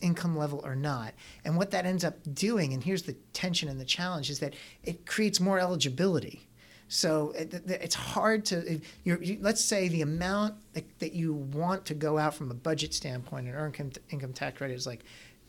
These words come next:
is twenty billion dollars a year. Okay, that's the, that's the, your, your thought process for what the general budget should be and what we can afford to s-, to pay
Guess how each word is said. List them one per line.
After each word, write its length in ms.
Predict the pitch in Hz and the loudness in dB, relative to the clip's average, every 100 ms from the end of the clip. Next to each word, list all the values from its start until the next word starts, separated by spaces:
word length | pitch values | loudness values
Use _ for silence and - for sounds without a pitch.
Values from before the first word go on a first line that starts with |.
| - | -10
is 180 | - 139 | -4 0
twenty 300 | - 185 180 | 2 4 6
billion 260 | 151 147 139 | 6 2 2
dollars 380 | 131 117 113 110 | 0 -2 -4 -6
a 40 | |
year. 280 | 95 85 - - - | -8 -12 -16 -18 -12
Okay, 180 | - | -8
that's 300 | 131 156 170 | -2 2 2
the, 160 | - 170 131 - | 2 0 -2 -2
that's 240 | 185 180 | 0 0
the, 260 | - 165 135 - - - | 0 0 0 -6 -12 -2
your, 160 | 170 | 0
your 180 | 170 156 | 0 0
thought 400 | - - 196 185 | 0 2 2 2
process 400 | - 151 - 156 | -2 0 2 2
for 140 | - | 0
what 180 | 160 147 | -2 -4
the 120 | 139 131 | -6 -2
general 420 | 156 160 180 180 147 | 2 4 4 2 2
budget 400 | 139 147 131 127 | 4 4 2 0
should 220 | 135 127 | -2 -2
be 100 | 131 | -2
and 100 | 131 | -2
what 140 | 156 | -4
we 80 | 151 | -4
can 140 | 139 | -4
afford 480 | 127 - - 139 123 | -6 -6 -4 -4 -4
to 80 | 117 | -6
s-, 200 | - - - | -8 -10 -10
to 80 | |
pay 460 | 156 - 160 123 | -8 -4 -2 -2